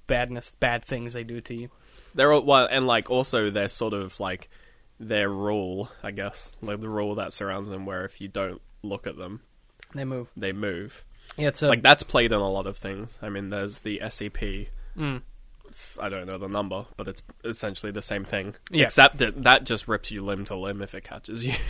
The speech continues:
Speaker 2: <laughs>
Speaker 1: Yeah.
Speaker 2: That
Speaker 1: Well,
Speaker 2: just
Speaker 1: there's
Speaker 2: plain out ki-, that just plain out kills you.
Speaker 1: Well, there's a really great episode of, so the Weeping Angels, basically, like, the idea is they have this quantum lock where,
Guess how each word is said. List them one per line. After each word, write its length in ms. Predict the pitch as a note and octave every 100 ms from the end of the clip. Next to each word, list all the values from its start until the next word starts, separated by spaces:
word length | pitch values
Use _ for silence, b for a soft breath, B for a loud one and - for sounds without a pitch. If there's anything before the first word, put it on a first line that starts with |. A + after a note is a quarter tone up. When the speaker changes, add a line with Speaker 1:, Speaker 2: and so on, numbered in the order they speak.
| - -
Speaker 2:
<laughs> 60 |
Speaker 1:
Yeah. 340 | G3 E3+ D#3+ C3+
Speaker 2:
That 280 | - C#4 F3
Speaker 1:
Well, 120 | C#3+
Speaker 2:
just 20 |
Speaker 1:
there's 200 | G3 F#3+
Speaker 2:
plain 240 | D3+ B2+
out 160 | A2 A#2
ki-, 140 | - -
that 220 | A2+ G#2+
just 160 | A2
plain 200 | - G#2
out 140 | F2+ E2+
kills 240 | G#2 G2
you. 100 | G2+ -
Speaker 1:
Well, 80 |
there's 140 | F3 E3
a 40 |
really 180 | F3+ G3+
great 240 | - C#3+ C#3+
episode 460 | C#3 C#3+ D#3 C#3
of, 460 | C3 C3 A#2+ - -
so 120 | - E3+
the 60 |
Weeping 220 | F3+ G#3 D#3
Angels, 240 | C#3 C3
basically, 380 | C3+ B2+ C3 C3
like, 160 | A#2+
the 80 | C3+
idea 220 | D#3 C3+
is 100 | C3+
they 80 | C3+
have 80 | C3+
this 140 | B2+
quantum 400 | - - C3 C3
lock 280 | B2 A#2 -
where, 360 | C3 A#2+ A#2+